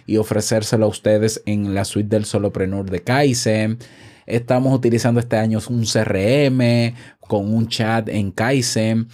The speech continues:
eh, pero también puedo diseñar un bot que conteste a preguntas desde mi página web, desde Kaizen.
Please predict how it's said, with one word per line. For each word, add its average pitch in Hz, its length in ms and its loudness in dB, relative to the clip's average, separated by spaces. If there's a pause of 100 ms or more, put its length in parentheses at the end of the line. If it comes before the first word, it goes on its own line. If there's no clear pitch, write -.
(220)
eh, 92 100 -4
pero 113 240 0
también 117 380 2
puedo 123 280 2
diseñar 113 400 2
un 107 200 0
bot 127 400 2
que 107 200 -2
conteste 113 720 -2
a 98 80 -2
preguntas 104 880 0
desde 95 300 -2
mi 92 120 -2
página 98 340 -2
web, 104 320 0
desde 92 320 -4
Kaizen. 117 320 0